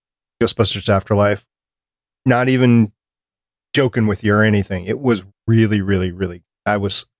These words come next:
shocked and surprised. I, I went into it, maybe I went into it with low expectations and was blown away because of it, but I'm, I'm like, "Wow, this is everything that I've ever wanted from a Ghostbusters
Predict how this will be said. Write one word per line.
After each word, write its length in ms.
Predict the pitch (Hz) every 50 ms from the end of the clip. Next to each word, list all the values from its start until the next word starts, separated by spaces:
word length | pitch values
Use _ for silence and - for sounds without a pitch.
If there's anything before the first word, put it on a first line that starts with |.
| _ _ -
shocked 500 | - - - - 120 104 98 110 - -
and 120 | 117 101 -
surprised. 480 | - 110 95 - 104 95 85 90 87
I, 160 | 107 113 107 -
I 100 | - 123
went 200 | 123 135 135 131
into 300 | 127 120 110 - - 120
it, 200 | 107 104 98 - _ _ _ _ _ _ _ -
maybe 200 | 269 311 294 277
I 40 |
went 220 | 226 196 185 170 180
into 240 | 190 196 - 175 170
it 40 | 135
with 140 | 117 117 107
low 160 | 113 120 123
expectations 800 | 120 110 - - 113 104 - - 101 101 98 - 123 117 110 -
and 120 | 110 104
was 100 | 104 101
blown 240 | 95 92 101 101 101
away 200 | 95 92 92 98
because 280 | 104 117 110 117 104 107
of 80 | 107 120
it, 140 | 131 147 -
but 100 | - 101
I'm, 240 | 95 98 101 98 - _ _
I'm 80 | - 104
like, 220 | 104 95 92 - -
"Wow, 260 | 82 92 104 - 101
this 240 | 98 107 117 - - 117
is 360 | 107 98 92 92 - - - _ _ _ _ _ _ _ _ _ _ _ _ _ -
everything 420 | 151 156 160 156 147 160 147 143
that 260 | 139 123 113 107 95 -
I've 180 | - 113 107 104
ever 200 | 120 117 120 117
wanted 460 | 110 117 117 113 107 101 98 98 95
from 420 | - - 113 104 101 98 98 95 - -
a 60 | 113
Ghostbusters 960 | 104 104 110 101 - - 110 107 95 - - 110 104 104 101 95 87 - -